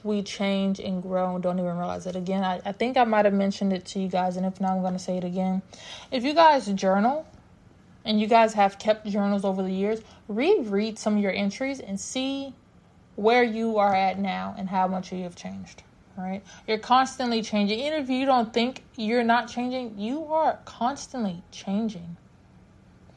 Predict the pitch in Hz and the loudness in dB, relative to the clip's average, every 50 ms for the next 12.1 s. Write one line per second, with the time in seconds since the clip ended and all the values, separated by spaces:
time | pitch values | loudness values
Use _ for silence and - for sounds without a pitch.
0 | - - - - - - - 202 240 262 254 247 247 240 220 - - 247 247 269 | -20 -20 -20 -20 -12 -4 0 2 2 4 4 2 2 0 -2 -2 2 2 2 2
1 | 269 - 294 277 262 247 - 254 233 220 - 220 202 202 - - 208 214 226 226 | 4 6 6 6 6 4 -2 -2 -4 -2 0 -2 -2 -2 -4 -2 -2 0 0 0
2 | 214 175 165 - - - - - - 185 - - 226 220 - - 196 180 - - | 0 -2 -4 -6 -10 -14 -8 -6 -6 -6 -4 -6 -8 -8 -6 -6 -6 -6 -6 -8
3 | - - 214 214 214 202 190 175 175 175 185 - - - - - - 196 202 233 | -4 0 0 2 2 2 0 0 -4 -8 -12 -14 -14 -14 -12 -6 -2 -2 0 0
4 | 269 269 233 220 185 185 170 - 180 170 165 160 165 - - _ _ _ - - | 0 0 0 0 -2 -2 -4 -8 -8 -8 -8 -10 -12 -18 -20 _ _ _ -20 -20
5 | - - - - _ - _ _ _ _ - - - 208 185 202 226 233 233 226 | -20 -20 -20 -20 _ -20 _ _ _ _ -20 -10 -4 0 2 4 4 2 0 -2
6 | - 208 190 220 240 285 302 302 302 294 294 294 285 277 269 269 254 240 - - | -4 -4 0 0 2 2 0 0 0 0 2 0 0 2 4 4 4 4 2 -6
7 | - - 262 277 294 302 302 277 247 214 214 208 226 262 262 262 254 247 247 247 | -2 2 4 6 6 6 4 4 0 0 0 0 0 0 0 2 2 4 2 2
8 | 247 240 - - - 262 262 262 254 254 214 202 208 208 208 - 247 247 277 277 | 0 0 -4 -6 -4 -2 -2 -2 -2 -2 0 2 2 2 2 2 0 2 2 2
9 | 269 - 269 247 254 220 202 190 170 165 175 190 208 220 226 220 226 233 226 220 | 2 0 -6 -2 2 4 4 4 4 2 2 4 2 2 0 0 -4 -4 -4 -6
10 | - - - 190 190 190 196 202 202 196 190 - - - - - - - 196 185 | -8 -10 -8 -2 4 6 6 6 6 4 2 0 -4 -8 -16 -12 -4 -4 -4 -4
11 | - - - 175 180 190 180 175 175 - - - - - - - - 190 175 185 | -4 -8 -6 -4 -4 -4 -4 -6 -10 -12 -16 -18 -20 -20 -20 -16 -14 -10 -10 -10
12 | 180 - | -10 -10